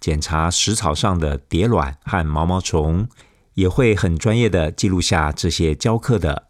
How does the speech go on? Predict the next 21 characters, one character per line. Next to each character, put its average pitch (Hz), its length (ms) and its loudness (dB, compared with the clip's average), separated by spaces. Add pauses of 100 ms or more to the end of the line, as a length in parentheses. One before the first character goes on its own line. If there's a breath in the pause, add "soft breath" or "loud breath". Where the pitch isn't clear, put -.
一 87 260 0
举 - 380 -8
一 73 100 -4
动。 85 280 0 (760 soft breath)
这 147 140 2
样 139 120 4
的 104 140 4
年 95 180 2
度 117 140 2
盛 110 240 0
事 92 340 0
并 104 220 0
不 90 100 -2
是 87 280 -2
凭 85 320 -2
空 107 320 0
就 98 160 0
会 87 120 2
发 82 220 0
生 85 240 0
的， 78 320 -4